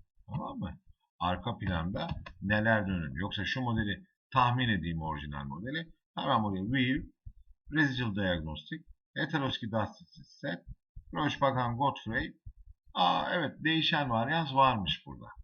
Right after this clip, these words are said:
İşte bu kadar kolay değil. Arkada neler olduğunu anlamam, görmem işe yarıyor. Şimdi böylece bu örnekte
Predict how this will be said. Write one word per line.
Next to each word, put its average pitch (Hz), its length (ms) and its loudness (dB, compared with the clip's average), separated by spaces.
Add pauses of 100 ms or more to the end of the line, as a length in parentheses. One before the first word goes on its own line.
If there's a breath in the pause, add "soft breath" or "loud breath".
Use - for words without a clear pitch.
(160)
İşte 90 200 -12
bu 113 80 -8
kadar 135 360 2
kolay 127 360 2
değil. 101 200 -2 (260)
Arkada 104 320 -2
neler 123 260 0
olduğunu 123 580 0 (460)
anlamam, 120 500 2 (360)
görmem 110 640 0 (120)
işe 104 220 -2
yarıyor. 87 580 -8
Şimdi 165 300 -6
böylece 165 500 0 (880)
bu 123 320 2
örnekte 82 440 -4